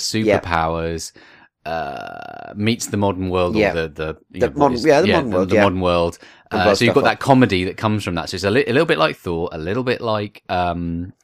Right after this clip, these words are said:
Speaker 2: uh,
Speaker 1: I
Speaker 2: Captain
Speaker 1: think
Speaker 2: America.
Speaker 1: it
Speaker 2: And they're
Speaker 1: looks
Speaker 2: both good movies.
Speaker 1: They're both
Speaker 2: So
Speaker 1: This looks
Speaker 2: have D C
Speaker 1: good.
Speaker 2: done it?
Speaker 1: This
Speaker 2: Is
Speaker 1: looks
Speaker 2: this
Speaker 1: good.
Speaker 2: D C's movie?
Speaker 1: Should they have done this at the beginning? Because
Speaker 2: <laughs>
Speaker 1: this is, am I right
Speaker 2: Yeah.
Speaker 1: in saying this is the first time we've got a female superhero?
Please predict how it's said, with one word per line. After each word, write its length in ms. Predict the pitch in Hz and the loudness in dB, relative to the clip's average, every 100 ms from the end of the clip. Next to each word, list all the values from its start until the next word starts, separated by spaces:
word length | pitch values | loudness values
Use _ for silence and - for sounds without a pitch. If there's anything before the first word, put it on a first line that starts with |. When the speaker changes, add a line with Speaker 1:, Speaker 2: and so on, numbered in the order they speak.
| - | -12
Speaker 2:
uh, 160 | 85 82 | -8 -6
Speaker 1:
I 40 | |
Speaker 2:
Captain 220 | 80 127 135 | 0 4 6
Speaker 1:
think 20 | |
Speaker 2:
America. 160 | 131 | 6
Speaker 1:
it 40 | 131 | 6
Speaker 2:
And 80 | 143 | 6
they're 80 | |
Speaker 1:
looks 100 | 202 175 | 6 6
Speaker 2:
both 300 | 185 185 - | 4 4 4
good 280 | 156 147 - _ _ _ | 4 4 -4 _ _ _
movies. 420 | 117 185 240 87 | 4 6 4 4
Speaker 1:
They're 80 | 123 | 4
both 80 | 123 | 6
Speaker 2:
So 520 | 180 233 87 95 170 _ | 6 4 4 2 -2 _
Speaker 1:
This 220 | - 160 151 | -2 0 6
looks 140 | 156 190 | 6 6
Speaker 2:
have 80 | 160 | 4
D 180 | 185 | 4
C 160 | - 190 | 4 2
Speaker 1:
good. 80 | 170 | 2
Speaker 2:
done 180 | 208 214 | 0 0
it? 180 | - _ _ - | -6 _ _ -6
Speaker 1:
This 140 | 147 | -2
Speaker 2:
Is 80 | 123 | 0
Speaker 1:
looks 100 | 160 | 4
Speaker 2:
this 200 | 151 170 | 4 4
Speaker 1:
good. 80 | 190 | 4
Speaker 2:
D 140 | 165 160 | 4 2
C's 260 | 151 135 | -2 -2
movie? 460 | 135 165 143 55 - | -2 -4 -6 -12 -10
Speaker 1:
Should 220 | - 160 | -8 0
they 80 | 185 | 2
have 120 | 165 | 2
done 180 | 185 185 | 0 0
this 220 | 175 - - | -2 -4 -6
at 140 | 151 | -6
the 60 | 156 | -4
beginning? 420 | 151 196 127 85 _ | -2 -2 -4 -10 _
Because 480 | 131 - 135 117 - - - | -10 -4 -4 -6 -10 -6 -4
Speaker 2:
<laughs> 160 | 143 | 0
Speaker 1:
this 240 | 160 143 - - - - | 0 0 -2 -6 0 4
is, 240 | 214 - - | 4 2 -2
am 160 | 190 | 2
I 60 | 214 | 6
right 120 | 214 | 6
Speaker 2:
Yeah. 40 | - | 4
Speaker 1:
in 40 | |
saying 220 | 82 202 185 | 4 2 0
this 140 | 175 | -4
is 120 | 170 | -8
the 60 | 160 | -10
first 580 | - 170 170 156 - - _ _ _ _ | -4 0 0 -2 -10 -16 _ _ _ _
time 560 | - - 151 160 160 - | -10 -4 -2 -2 -4 -8
we've 240 | 131 135 - | -8 -8 -6
got 160 | 123 | -8
a 20 | 131 | -8
female 400 | - 143 151 151 | -8 -6 -6 -8
superhero? 580 | - 165 165 175 220 | -12 -12 -10 -8 -10